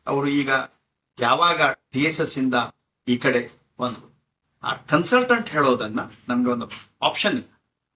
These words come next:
ಅವ್ರನ್ನ ನಿರ್ದೇಶಕರಾಗಿ ನಾವು ಮಾಡ್ಕೋಬೇಕು ಹೇಳುವಂತಹದ್ದು ಆಪ್ಷನ್ ಇತ್ತು. So ಈಗ ನಿರ್ದೇಶಕರಾಗಿ ಅವರು ಕೆಲಸವನ್ನು ನಿರ್ವಹಿಸ್ತಾ ಇದ್ದಾರೆ. But ಆ ಸಂದರ್ಭದಲ್ಲಿ ಕನ್ಸಲ್ಟೆಂಟ್ ಆಗಿ ಈಗ ಇವತ್ತು ಒಬ್ರು ನಮ್ಮ Innocenter Agrotech Private Limited-ಗೆ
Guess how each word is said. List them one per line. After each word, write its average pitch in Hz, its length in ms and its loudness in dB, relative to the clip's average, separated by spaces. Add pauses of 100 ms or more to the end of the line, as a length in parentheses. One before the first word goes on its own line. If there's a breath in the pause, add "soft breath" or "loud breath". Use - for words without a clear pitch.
(340)
ಅವ್ರನ್ನ 123 240 0 (320)
ನಿರ್ದೇಶಕರಾಗಿ 135 840 -2
ನಾವು 120 460 -12 (420)
ಮಾಡ್ಕೋಬೇಕು 107 640 -6
ಹೇಳುವಂತಹದ್ದು 101 560 -10
ಆಪ್ಷನ್ 120 340 -4
ಇತ್ತು. - 520 -18 (120)
So 208 140 -2
ಈಗ 214 280 0
ನಿರ್ದೇಶಕರಾಗಿ 135 760 -2
ಅವರು 127 180 -6
ಕೆಲಸವನ್ನು - 540 -8
ನಿರ್ವಹಿಸ್ತಾ 208 460 -2
ಇದ್ದಾರೆ. - 380 -20 (760)
But 117 160 -12 (100)
ಆ 196 160 4
ಸಂದರ್ಭದಲ್ಲಿ - 960 -4 (540)
ಕನ್ಸಲ್ಟೆಂಟ್ 233 600 0
ಆಗಿ 139 220 2 (220)
ಈಗ 135 100 -2
ಇವತ್ತು 143 640 0 (340)
ಒಬ್ರು 135 440 0
ನಮ್ಮ - 400 -2
Innocenter 143 420 2
Agrotech 127 460 -2
Private 123 380 2
Limited-ಗೆ 120 540 -4